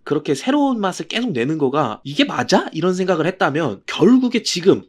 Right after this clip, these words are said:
삼십 년, 삼십오 년이 넘게 지나오면서 드래곤 퀘스트보다 파이널 판타지가 글로벌적인 흥행을 더 했으니까 결국에는 여러 메뉴를 내는 사람이 승자였다, 이렇게 볼 수 있겠죠, 지금 당장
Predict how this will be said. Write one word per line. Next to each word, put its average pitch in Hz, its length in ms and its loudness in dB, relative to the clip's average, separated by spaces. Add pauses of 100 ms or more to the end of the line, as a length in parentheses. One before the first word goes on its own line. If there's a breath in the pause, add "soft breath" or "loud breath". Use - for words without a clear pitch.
(100)
삼십 254 420 -4
년, 220 320 -4
삼십오 190 480 -2
년이 214 180 2
넘게 151 380 0
지나오면서 131 960 -4
드래곤 254 340 2
퀘스트보다 202 560 -6
파이널 269 380 -6
판타지가 202 420 -6
글로벌적인 160 960 -2
흥행을 294 420 0
더 - 160 -4
했으니까 156 720 -6 (140)
결국에는 220 760 0
여러 226 400 2
메뉴를 180 440 -2
내는 135 260 0
사람이 160 500 -4 (160)
승자였다, 226 640 -2
이렇게 220 320 2
볼 190 140 0
수 - 100 -8
있겠죠, 131 320 -2
지금 139 380 -2
당장 131 420 -6